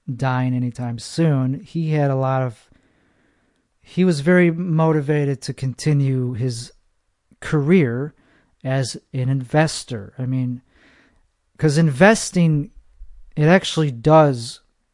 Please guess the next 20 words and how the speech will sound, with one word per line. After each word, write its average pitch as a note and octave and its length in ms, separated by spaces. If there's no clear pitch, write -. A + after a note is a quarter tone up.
elongate C#3+ 1000
your B2 220
life C3 580
because B2+ 680
the D#3 120
market E3+ 580
never D3 520
really C#3 520
stops. A#2+ 560
It, F3 160
it F3+ 120
sleeps, G3+ 600
it C#3+ 60
takes C#3 240
breaks, C#3+ 480
the D#3 120
market E3+ 380
closes C#3+ 640
every B2+ 280
day, B2+ 380